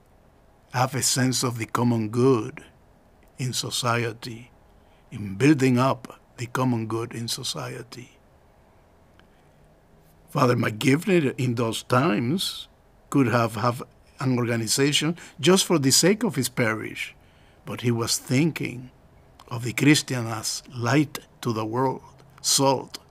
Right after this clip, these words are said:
to the earth. And that's what the Knights of Columbus are today, being concerned about the persecuted Christians, passing laws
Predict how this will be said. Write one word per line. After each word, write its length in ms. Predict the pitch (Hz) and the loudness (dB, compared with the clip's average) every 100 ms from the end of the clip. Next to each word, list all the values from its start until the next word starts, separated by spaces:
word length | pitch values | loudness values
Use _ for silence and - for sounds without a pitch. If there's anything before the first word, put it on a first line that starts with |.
| - | -12
to 100 | 127 | -10
the 200 | 127 127 | -8 -8
earth. 460 | 127 127 - - - _ - - - - | -8 -10 -16 -20 -20 _ -20 -20 -18 -6
And 180 | 135 123 | -4 0
that's 300 | 123 120 - | 0 -2 -6
what 180 | 123 | -6
the 100 | 120 | -4
Knights 400 | 120 120 123 120 | -2 0 2 0
of 160 | 117 - | -4 -4
Columbus 580 | 131 117 117 113 113 - | -2 -2 -4 -6 -8 -6
are 240 | 135 131 - _ _ | -6 -6 -8 _ _
today, 640 | 135 127 123 127 123 120 _ _ - - - | -8 -6 -6 -8 -12 -16 _ _ -20 -20 4
being 260 | 131 139 123 | 10 10 10
concerned 640 | 123 117 - 135 139 120 | 6 4 4 4 4 2
about 360 | 101 110 107 | 0 -2 -2
the 80 | 113 | -4
persecuted 800 | 101 117 - 117 - 127 117 104 | -2 0 0 -2 0 2 2 -2
Christians, 1000 | - 135 131 - 127 127 123 - - - - - - - - - _ _ | 0 2 2 -2 -8 -10 -10 -10 -10 -14 -20 -20 -20 -20 -20 -20 _ _
passing 560 | - 131 - 127 117 120 | 4 4 4 2 4 8
laws 720 | 135 135 117 120 - - - | 8 8 6 -4 -8 -10 -12